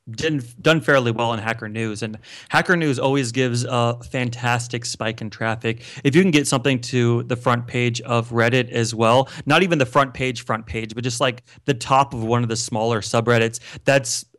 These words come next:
like, three or four times the traffic of Hacker News.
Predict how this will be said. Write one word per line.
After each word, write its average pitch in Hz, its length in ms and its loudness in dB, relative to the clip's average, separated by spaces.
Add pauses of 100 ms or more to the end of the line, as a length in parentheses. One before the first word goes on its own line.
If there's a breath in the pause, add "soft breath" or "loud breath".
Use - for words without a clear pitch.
like, 113 220 -4
three 135 320 -4
or 117 120 2
four 120 260 0
times 113 580 -4
the 127 100 -2
traffic 113 440 -2
of 117 100 -6
Hacker 110 320 -8
News. 110 400 -2